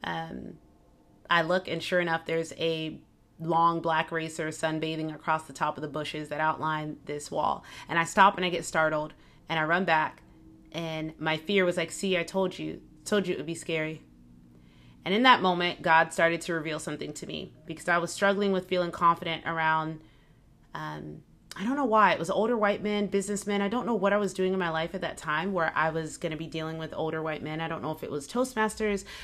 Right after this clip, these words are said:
or some kind of business or pitching my brand. I don't know what I was going through then. But God was like, "You're afraid of that." First lesson was, you know, "I'm glad you faced your fears. I'm proud of you.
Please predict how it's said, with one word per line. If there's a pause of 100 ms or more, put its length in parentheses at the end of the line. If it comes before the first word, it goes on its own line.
(160)
or
some
kind
of
business
or
pitching
my
brand.
I
don't
know
what
I
was
going
through
then. (440)
But
God
was
like, (200)
"You're
afraid
of
that." (100)
First (120)
lesson
was,
you
know, (240)
"I'm
glad
you
faced
your
fears.
I'm
proud
of
you.